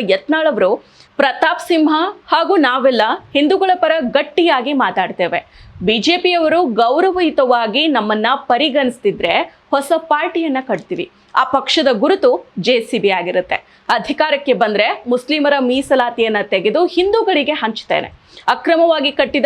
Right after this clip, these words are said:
ಮಸೀದಿಗಳನ್ನ ತೆರವುಗೊಳಿಸ್ತೀನಿ. ಹಿಂದೂಗಳ ಪರವಾಗಿ ಹೋರಾಡೋನು ಕರ್ನಾಟಕದ ಮುಂದಿನ ಸಿ ಎಂ. ಅಷ್ಟೇ ಅಲ್ಲ, ಕರ್ನಾಟಕದಲ್ಲಿಯೂ ಯೋಗಿ ಮಾದರಿಯ ಆಡಳಿತ ತರೋದು ನನ್ನ ಗುರಿ"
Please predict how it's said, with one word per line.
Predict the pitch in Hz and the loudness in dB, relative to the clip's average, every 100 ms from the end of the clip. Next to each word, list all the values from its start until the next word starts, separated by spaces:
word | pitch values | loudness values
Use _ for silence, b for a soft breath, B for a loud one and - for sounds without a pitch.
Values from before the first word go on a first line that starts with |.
| 302 | 0
ಮಸೀದಿಗಳನ್ನ | 254 214 311 277 254 240 269 | 0 0 0 0 2 2 0
ತೆರವುಗೊಳಿಸ್ತೀನಿ. | 302 339 359 370 262 196 196 202 165 - B B | -2 -2 0 0 0 0 -2 -6 -8 -12 B B
ಹಿಂದೂಗಳ | 269 302 392 381 | 0 2 2 0
ಪರವಾಗಿ | 370 339 330 320 302 320 | 0 2 2 0 0 -2
ಹೋರಾಡೋನು | 294 277 311 359 349 311 208 262 | 2 2 2 2 2 2 0 0
ಕರ್ನಾಟಕದ | - 240 247 311 339 381 | 0 0 2 0 0 2
ಮುಂದಿನ | 320 330 349 320 | 4 2 2 0
ಸಿ | 320 330 | 0 0
ಎಂ. | 285 208 - - - | 2 -2 -8 -14 -6
ಅಷ್ಟೇ | 208 - 320 | -4 0 0
ಅಲ್ಲ, | 302 294 | 0 -2
ಕರ್ನಾಟಕದಲ್ಲಿಯೂ | 311 240 202 285 339 320 269 240 226 349 B B 220 | 0 0 0 0 0 2 2 2 0 0 B B 2
ಯೋಗಿ | 247 285 269 370 | 2 4 2 2
ಮಾದರಿಯ | 403 330 302 294 285 285 - | 2 2 2 2 2 0 0
ಆಡಳಿತ | 269 285 294 285 262 | 0 2 0 0 0
ತರೋದು | 262 220 214 330 | 2 2 2 2
ನನ್ನ | 302 254 262 | 2 2 0
ಗುರಿ" | 208 262 339 226 | 0 2 2 0